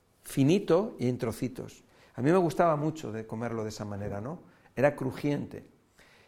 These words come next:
Eh, luego estaba en polvo, que era lo mismo molido, y luego en cápsulas. ¿Qué es lo que pasa?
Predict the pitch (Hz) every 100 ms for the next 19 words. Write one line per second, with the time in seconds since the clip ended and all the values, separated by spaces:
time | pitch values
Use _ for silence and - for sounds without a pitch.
0 | _ - 127 127 131 160 170 190 - 160
1 | 156 147 190 196 185 233 - - - 123
2 | 113 - 110 117 131 131 123 131 156 160
3 | 180 127 127 143 156 160 117 139 120 -
4 | - - - _ - 202 202 202 175 190
5 | 180 110